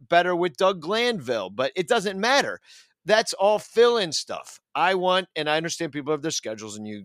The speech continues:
can't, not everybody can do every day, and you, people have emergencies that come up and life events, but you gotta understand that we want,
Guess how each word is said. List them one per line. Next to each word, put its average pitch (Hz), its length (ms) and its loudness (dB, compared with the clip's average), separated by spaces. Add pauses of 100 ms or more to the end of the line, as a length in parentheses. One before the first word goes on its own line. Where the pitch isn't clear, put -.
(120)
can't, 110 220 -10
not 120 200 -8
everybody 131 300 -6
can 131 160 -10
do 139 140 0
every 135 220 -4
day, 113 440 -2
and 110 320 -10 (100)
you, 117 160 -8 (120)
people 131 280 -4
have 127 120 -2
emergencies 127 600 -6
that 135 120 -8
come 143 220 -10
up 120 200 -6
and 117 80 -10
life 117 240 -6
events, 104 420 -10 (420)
but 190 220 4 (1040)
you 104 120 -18
gotta 110 360 -4
understand 107 520 -8
that 90 120 -12
we 117 160 -8
want, 127 320 -2